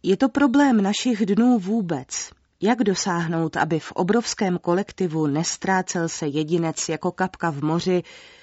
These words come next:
buď v beznaději, nebo v myšlenkové pohodlnosti? A jak zařídit, aby přes ukázněnost kolektivu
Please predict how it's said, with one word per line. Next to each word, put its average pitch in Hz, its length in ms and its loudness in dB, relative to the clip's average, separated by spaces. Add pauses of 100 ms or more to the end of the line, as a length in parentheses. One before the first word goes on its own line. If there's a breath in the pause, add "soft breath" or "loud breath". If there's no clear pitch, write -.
(140 loud breath)
buď 185 260 4
v 143 140 -4
beznaději, 190 840 2
nebo 170 320 2
v 127 100 -10
myšlenkové 175 720 0
pohodlnosti? 160 920 -2 (840 soft breath)
A 170 60 4
jak 214 300 6
zařídit, 202 680 0 (240)
aby 156 260 0
přes - 400 -4
ukázněnost 170 840 -2
kolektivu 165 720 -4